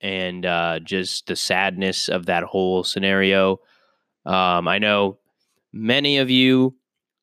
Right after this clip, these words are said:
who listen to the show know that I do take the N B A to task, and I have taken them to task. And my opinion on Kobe Bryant has nothing to do with my opinion of the N B A.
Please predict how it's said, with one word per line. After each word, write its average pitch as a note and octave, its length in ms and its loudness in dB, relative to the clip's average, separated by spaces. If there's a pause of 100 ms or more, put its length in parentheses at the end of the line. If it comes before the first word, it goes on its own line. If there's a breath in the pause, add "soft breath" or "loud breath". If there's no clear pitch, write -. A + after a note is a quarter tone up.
(280)
who A#2+ 100 -4
listen B2 280 0
to A#2+ 60 2
the A2+ 60 0
show A2 360 2
know G2+ 260 0
that G2 100 2
I F#2 120 0
do G2+ 180 -2
take G#2 240 -4
the F#2+ 100 0
N G2 140 -2
B F#2 160 0
A - 20 -4
to E2 80 -8
task, A2 500 -4
and F2+ 80 -4
I D#2 60 -6
have G#2+ 260 -4
taken A2 300 -2
them G#2 140 -6
to G2 60 -10
task. G2+ 560 -4 (420 soft breath)
And F#2 440 -2
my G#2+ 200 0
opinion A#2 360 -2
on G#2+ 100 0
Kobe A2+ 240 0
Bryant G#2 400 0
has F#2+ 220 -4
nothing A2 520 -2
to G#2 100 -12
do G#2 220 2
with G2+ 120 0
my F#2+ 120 2
opinion G2 400 -2
of F#2 100 -2
the F#2 140 -2
N F#2 120 -4
B F#2+ 160 2
A. G2+ 320 2